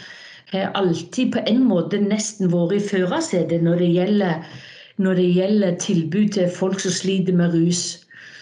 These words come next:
Ehm, og jeg har et inderlig tro på offentlig helsetilbud. Jeg har jobbet der det aller, aller meste av livet.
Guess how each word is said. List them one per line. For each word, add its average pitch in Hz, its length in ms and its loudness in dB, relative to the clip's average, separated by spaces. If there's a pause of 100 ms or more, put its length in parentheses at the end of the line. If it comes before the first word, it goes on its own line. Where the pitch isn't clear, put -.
(560)
Ehm, 196 640 0 (400)
og 214 220 0
jeg 277 220 -2 (120)
har 269 380 -2 (1700)
et - 220 -4 (1300)
inderlig 214 1200 0 (480)
tro 240 240 0 (260)
på 208 140 0 (640)
offentlig 214 480 0
helsetilbud. 175 720 -2 (580)
Jeg 180 100 -8
har 214 160 2
jobbet 226 360 0
der 226 180 -2
det 220 140 -2
aller, 208 300 0
aller 190 240 0
meste 190 320 -2
av 185 80 0
livet. 175 380 0